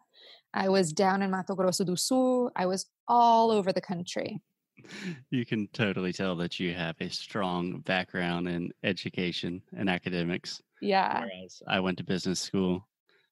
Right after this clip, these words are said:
Speaker 2: And the last time we talked, you're like, "Why did you name your company Inglês no Cruel?" And I was like, "I don't know." <laughs> You're like, "I ran twenty-two focus groups all across the country." <laughs> Needs a
Speaker 1: Yeah.
Speaker 2: <laughs>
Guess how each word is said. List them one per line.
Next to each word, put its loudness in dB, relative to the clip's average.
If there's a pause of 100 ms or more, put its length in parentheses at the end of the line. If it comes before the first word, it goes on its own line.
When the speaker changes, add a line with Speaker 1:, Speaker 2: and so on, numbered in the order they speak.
(160)
Speaker 2:
And 0
the -2
last 0
time -2
we -2
talked, -2
you're -4
like, -8
"Why 0
did -4
you 2
name 0
your -4
company -2
Inglês -4
no 2
Cruel?" -2 (320)
And -8
I -8
was -10
like, -6 (840)
"I 2
don't 0
know." -2 (200)
<laughs> -4
You're 2
like, -6
"I 0
ran 2
twenty-two -2
focus -6
groups -4 (220)
all 4
across 0
the -4
country." 2 (220)
<laughs> -12
Needs 4
a -2
Speaker 1:
Yeah. 4 (280)
Speaker 2:
<laughs> -10